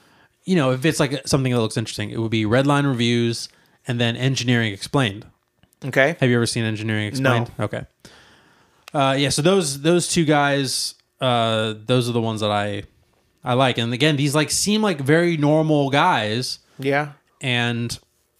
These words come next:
Speaker 1: you know, and they're, they get press passes for new car releases, and they get to test drive cars, and, like,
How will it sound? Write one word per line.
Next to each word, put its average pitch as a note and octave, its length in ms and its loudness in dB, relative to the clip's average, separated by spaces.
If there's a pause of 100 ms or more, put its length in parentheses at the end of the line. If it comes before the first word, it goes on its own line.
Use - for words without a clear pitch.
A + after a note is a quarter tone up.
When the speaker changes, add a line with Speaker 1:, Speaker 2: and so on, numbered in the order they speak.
(400)
Speaker 1:
you C3+ 160 -4
know, A#2 200 0
and A2 260 -6 (100)
they're, A#2 400 0 (240)
they B2 140 0
get A#2+ 260 -2 (220)
press D#3+ 240 2
passes A#2+ 440 -2
for C#3+ 140 -4
new C#3 160 -2
car D#3+ 240 2
releases, G#2 460 -4
and G2+ 100 -10
they G2 60 -8
get G#2+ 140 -10
to - 60 -20
test A#2+ 200 -4
drive B2 160 0
cars, A#2 380 0
and, G2 80 -12
like, G2 140 -10